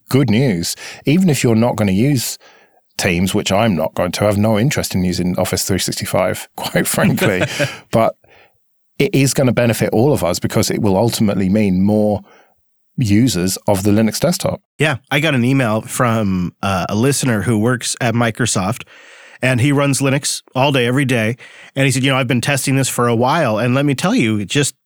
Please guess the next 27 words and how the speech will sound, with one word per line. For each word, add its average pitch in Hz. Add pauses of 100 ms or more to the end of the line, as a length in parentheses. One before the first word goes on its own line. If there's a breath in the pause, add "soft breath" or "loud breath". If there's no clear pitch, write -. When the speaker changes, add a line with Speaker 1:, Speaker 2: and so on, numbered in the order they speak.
(220)
Speaker 2:
here 170
at 135
Microsoft, 160
this -
is 123
gonna 131
make 127
a 127
big 117
difference 120
in 110
my 107
day-to-day 104
job." 110 (600 soft breath)
And 123 (1300 soft breath)
I 156
haven't 190
asked 123
him 165
specifically, 147
but 185
I've 135
got 190
the 247
impression 147
that 98
there 156